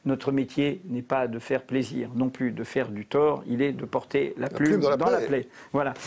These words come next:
Speaker 1: Donc Terre d'ébène, le troisième, et le deuxième, et le troisième qui pourrait être un, un récit, euh, formidable d'un,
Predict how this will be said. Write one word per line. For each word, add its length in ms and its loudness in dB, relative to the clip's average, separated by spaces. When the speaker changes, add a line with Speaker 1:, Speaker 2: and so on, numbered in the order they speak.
Speaker 1:
Donc 180 0
Terre 200 2
d'ébène, 460 2
le 440 6
troisième, 680 2
et 260 6
le 140 2
deuxième, 560 2
et 360 6
le 560 6
troisième 800 2
qui 140 -6
pourrait 360 0
être 260 -2
un, 300 0
un 340 2
récit, 600 0
euh, 220 4
formidable 800 0
d'un, 420 0